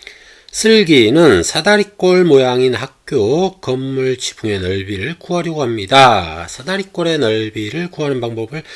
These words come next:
생각해 봅시다."라고 했습니다. 음, 지금 이런 사다리꼴이네요.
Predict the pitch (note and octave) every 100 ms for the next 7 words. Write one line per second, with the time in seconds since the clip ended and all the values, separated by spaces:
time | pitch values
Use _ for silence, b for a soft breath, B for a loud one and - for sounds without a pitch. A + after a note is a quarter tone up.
0 | B B - A2 F#2 - D#3 D#3 D3+ -
1 | C#3 C3+ C3+ G#2 G2 D3 - - A2 G#2
2 | B2+ B2+ G2 F#2 B B B B B B
3 | _ C#3 C#3 C#3 C3 B2 A2+ - - F#2
4 | F#2+ F#2 F#2+ C#3+ D3 C3+ C#3+ C3+ - F2
5 | E2+ F#2 C#3+ E3+